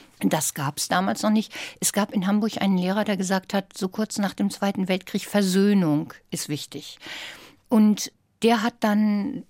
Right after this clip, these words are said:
deutsche Schulen angesprochen, äh, Schüler, die gerne nach England reisen wollten, die konnten sich melden.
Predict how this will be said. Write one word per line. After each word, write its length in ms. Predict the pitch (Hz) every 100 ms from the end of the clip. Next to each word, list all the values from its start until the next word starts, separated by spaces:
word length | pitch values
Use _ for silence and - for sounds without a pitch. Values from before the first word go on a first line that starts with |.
| -
deutsche 480 | 240 202 208 - 220
Schulen 360 | - 226 214
angesprochen, 840 | 185 226 247 - 226 226 226 226 - - - - -
äh, 140 | 208
Schüler, 500 | 202 - 233 240 247 214
die 140 | 208
gerne 280 | 202 208 208
nach 140 | 185
England 480 | - 208 196 196 -
reisen 460 | 165 190 226 240 220
wollten, 440 | 220 240 254 269
die 100 | 220
konnten 320 | - 202 196
sich 220 | 196 190 180
melden. 520 | 180 180 226 269